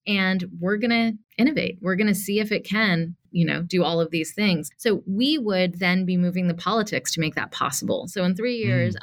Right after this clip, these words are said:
Speaker 1: I hope that you see bigger experiments in some of the already existing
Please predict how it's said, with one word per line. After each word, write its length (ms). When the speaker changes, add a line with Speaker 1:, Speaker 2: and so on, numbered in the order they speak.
Speaker 1:
I 60
hope 340
that 100
you 120
see 180
bigger 340
experiments 880
in 140
some 160
of 80
the 80
already 240
existing 640